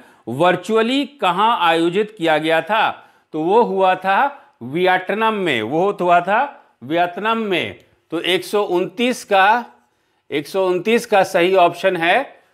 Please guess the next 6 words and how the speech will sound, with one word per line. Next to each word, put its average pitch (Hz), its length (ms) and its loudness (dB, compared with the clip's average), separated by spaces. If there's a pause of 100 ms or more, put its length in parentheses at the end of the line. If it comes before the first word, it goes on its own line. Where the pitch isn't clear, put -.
(160)
डी, 123 500 -4 (280)
वियतनाम। 165 680 0 (920)
आगे 170 240 0
चलते 208 320 -4
हैं 226 140 -2
बच्चों। 240 380 -2